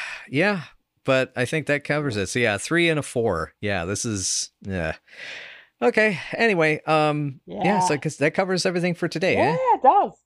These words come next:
Speaker 2: Definitely does.
Speaker 1: Cool. So we'll have a quick word from our sponsor. We'll be back for what's coming up next, and I think you'll want to find out what's coming your way. All right.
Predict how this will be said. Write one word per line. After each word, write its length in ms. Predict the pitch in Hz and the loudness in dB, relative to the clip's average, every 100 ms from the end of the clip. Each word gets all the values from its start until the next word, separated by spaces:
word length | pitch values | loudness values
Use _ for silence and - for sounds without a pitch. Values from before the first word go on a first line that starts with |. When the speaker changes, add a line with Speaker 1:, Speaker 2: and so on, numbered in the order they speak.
| - | -10
Speaker 2:
Definitely 320 | 180 226 240 208 | -6 -4 0 2
does. 480 | 180 170 165 - _ _ - | 2 0 -4 -10 _ _ -4
Speaker 1:
Cool. 280 | 180 190 - | -4 -4 -6
So 140 | - | -2
we'll 120 | 175 202 | 2 2
have 100 | 175 | 0
a 40 | |
quick 240 | - 185 | -2 -2
word 200 | - 139 | 0 -2
from 100 | 123 | 0
our 80 | 120 | -2
sponsor. 360 | 117 135 160 104 | 0 -2 -2 -4
We'll 140 | 82 | -4
be 160 | 78 90 | -4 -2
back 300 | 95 107 120 | -2 -2 -2
for 220 | - 113 | -2 -2
what's 320 | 95 101 117 | 0 -2 -2
coming 260 | - 135 143 | -2 -2 0
up 160 | 156 | 0
next, 380 | 139 147 160 - | 0 -2 -2 -4
and 100 | 98 | -4
I 100 | 85 | -4
think 280 | 85 247 220 | -4 -6 -4
you'll 160 | 90 76 | -4 -2
want 220 | 87 87 | -4 -4
to 180 | 87 80 | -4 -4
find 260 | - 156 | -4 -2
out 180 | 139 135 | 0 -2
what's 300 | 117 120 - | -4 -6 -6
coming 400 | - 185 110 90 | -8 -6 -4 -4
your 240 | 85 98 | -4 -4
way. 460 | 95 107 - - - - - - - _ _ _ | -2 -4 -6 -8 -18 -20 -20 -20 -20 _ _ _
All 180 | - 160 | -6 -2
right. 520 | 143 156 - - - | 0 -2 -4 -10 -18